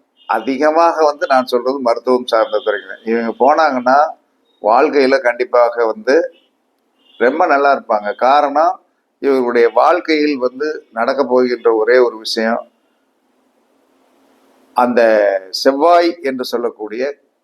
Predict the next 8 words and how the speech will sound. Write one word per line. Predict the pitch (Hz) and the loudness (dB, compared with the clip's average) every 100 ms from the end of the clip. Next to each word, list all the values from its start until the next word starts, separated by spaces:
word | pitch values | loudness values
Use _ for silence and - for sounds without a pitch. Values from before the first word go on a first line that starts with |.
| - | -4
கணவன் | 135 160 165 156 139 | -2 2 0 0 -2
மனைவி | 135 131 117 117 | 0 -2 -6 0
உறவில் | 135 151 143 123 | 2 2 0 -6
இருக்கின்ற | 123 - 113 107 127 160 - _ _ _ _ _ - 117 | -8 -10 -10 -2 0 0 -4 _ _ _ _ _ 0 4
ஒரு | 127 120 | 4 4
விரிசலை | 151 180 180 170 143 | 4 4 4 2 2
கொடுக்கக்கூடியதுதான் | 127 123 127 113 104 101 113 - | -2 -4 -4 -6 -8 -4 -4 -4
செவ்வாய். | 98 - - | -8 -10 -20